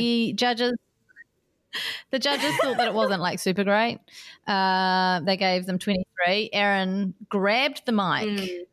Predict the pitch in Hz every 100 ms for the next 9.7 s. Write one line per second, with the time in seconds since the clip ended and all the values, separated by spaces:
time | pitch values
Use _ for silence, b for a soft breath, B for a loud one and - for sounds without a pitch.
0 | _ - 254 254 269 262 247 233 214 -
1 | 156 - - 180 151 170 240 247 262 277
2 | 262 247 202 190 185 - 143 - - -
3 | B B B B - 196 180 - 190 208
4 | 214 - 208 196 180 - 190 180 175 170
5 | 170 170 165 165 160 165 165 156 - -
6 | _ - 196 165 196 190 185 175 165 160
7 | 175 180 190 170 - 180 170 - 170 165
8 | 160 160 - B - - 180 156 156 147
9 | - - - - 185 165 160